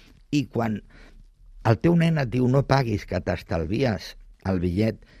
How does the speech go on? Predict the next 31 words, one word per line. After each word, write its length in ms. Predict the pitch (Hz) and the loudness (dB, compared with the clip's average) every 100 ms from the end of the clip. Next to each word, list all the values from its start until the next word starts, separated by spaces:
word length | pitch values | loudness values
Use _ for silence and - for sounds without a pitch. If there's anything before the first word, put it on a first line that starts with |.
| _ | _
i 80 | 107 | 2
el 140 | 104 95 | 2 2
teu 280 | 131 143 101 | 2 2 0
pare 360 | - 131 127 101 | 2 2 4 0
et 100 | 85 | 0
diu, 280 | 135 123 107 _ _ - - | 0 0 -4 _ _ -16 4
«Paga, 380 | 131 113 95 - | 4 6 0 0
perquè 480 | 104 87 - 101 87 - | 0 0 -2 -4 -4 -2
hem 160 | 107 117 | 0 2
de 140 | 117 - | 2 0
contribuir 840 | 104 92 107 101 90 110 143 - - _ | -4 -4 -2 -2 0 0 0 -4 -14 _
a 100 | 92 | -8
mantenir 580 | 92 95 82 - 104 127 | -4 -2 -2 -2 0 2
la 140 | 113 85 | 2 0
xarxa 580 | - 113 110 - 98 - - - - - - | 0 0 0 -4 -6 -6 -16 -20 -20 -20 -6
de 120 | 95 | -2
metros 480 | 98 123 - 95 73 | 2 0 0 -6 -4
o 120 | 90 87 | -2 0
de 80 | |
bus», 340 | 98 139 143 - - - - | 0 0 0 -4 -18 -20 -10
aleshores 480 | 104 104 131 160 160 - | -4 -2 0 -2 -4 -4
el 120 | 101 | 0
meu 280 | 104 143 147 | 0 0 0
adult 420 | 120 127 135 110 - _ - | 0 0 -2 -4 -10 _ -14
decideix 720 | 92 107 - 101 123 131 - - - | -2 -2 0 0 2 0 -2 -12 -4
pagar 280 | 98 110 123 | 0 2 2
el 60 | 101 | 0
bitllet. 340 | 90 95 90 - - - - - | 0 0 -2 -8 -20 -20 -20 -2
Però 200 | 127 131 | 0 0
una 240 | 156 185 208 | 0 0 0
vegada 520 | 160 139 135 95 | 0 0 0 -4